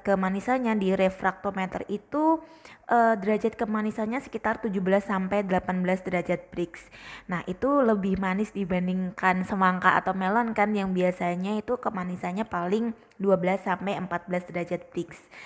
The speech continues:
Nah, si akademik ini banyak ditanam, pertama kali banyak ditanam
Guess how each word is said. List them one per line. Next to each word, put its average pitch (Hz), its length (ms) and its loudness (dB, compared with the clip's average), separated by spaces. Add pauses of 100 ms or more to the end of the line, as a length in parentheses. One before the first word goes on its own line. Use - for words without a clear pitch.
(300)
Nah, 185 260 0 (300)
si 247 260 -4 (680)
akademik 233 600 0
ini 247 500 -4 (180)
banyak 208 500 2
ditanam, 208 680 0
pertama 247 400 0
kali 240 460 2
banyak 202 320 2
ditanam 196 560 -2